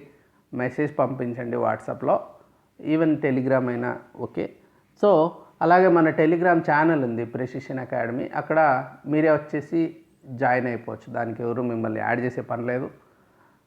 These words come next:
అలాగే మెయిన్స్ రాస్తున్న వాళ్ళు కొంచెం ఒక గ్రూప్లో ఉండాలి అనుకున్నప్పుడు నన్ను రిక్వెస్ట్ చేస్తే నేను I can consider you, uh, in my students group. So,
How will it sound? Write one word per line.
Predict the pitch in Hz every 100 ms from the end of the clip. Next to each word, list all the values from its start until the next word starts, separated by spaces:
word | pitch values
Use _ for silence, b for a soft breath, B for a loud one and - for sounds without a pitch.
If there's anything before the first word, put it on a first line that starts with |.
| -
అలాగే | 131 131 147 151
మెయిన్స్ | 156 156 160 151
రాస్తున్న | 147 147 - 143
వాళ్ళు | 139 135 135 147 - - -
కొంచెం | 156 131 139
ఒక | 131 135
గ్రూప్లో | 120 135 151 147 - _ _ _ _ - 151 143
ఉండాలి | 131 135 135 135
అనుకున్నప్పుడు | 135 127 131 131 123 147
నన్ను | 151 131 123
రిక్వెస్ట్ | 120 135 135 -
చేస్తే | 131 -
నేను | 156 131 120
I |
can | - 117
consider | 113 120 120 143 135 123
you, | - b b b b b -
uh, | - 123 131
in | 127
my | 127
students | 127 - 127 123 117 120
group. | 131 185 - _ _ b b b b _ -
So, | 175 151